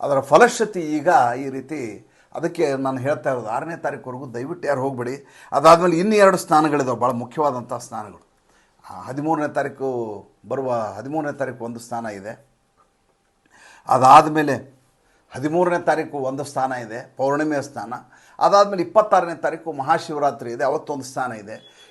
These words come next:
ಇನ್ನೂ ಎರಡು ಪುಣ್ಯ ಸ್ನಾನಗಳ ಅವಕಾಶ ಇದೆ. ತೀರ ಅವಸರ ಮಾಡಿ ಧಾವಂತದಿಂದ ಹೋಗಿ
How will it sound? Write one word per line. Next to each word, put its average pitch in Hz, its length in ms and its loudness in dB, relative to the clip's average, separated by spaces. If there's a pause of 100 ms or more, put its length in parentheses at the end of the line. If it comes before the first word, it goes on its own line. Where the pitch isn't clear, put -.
ಇನ್ನೂ 180 180 0
ಎರಡು 175 280 6
ಪುಣ್ಯ 156 300 -2
ಸ್ನಾನಗಳ 135 460 -4
ಅವಕಾಶ 120 440 -6
ಇದೆ. 107 600 -16 (200)
ತೀರ 240 260 8
ಅವಸರ 185 400 8
ಮಾಡಿ 151 300 2
ಧಾವಂತದಿಂದ 143 800 -2
ಹೋಗಿ 127 440 -6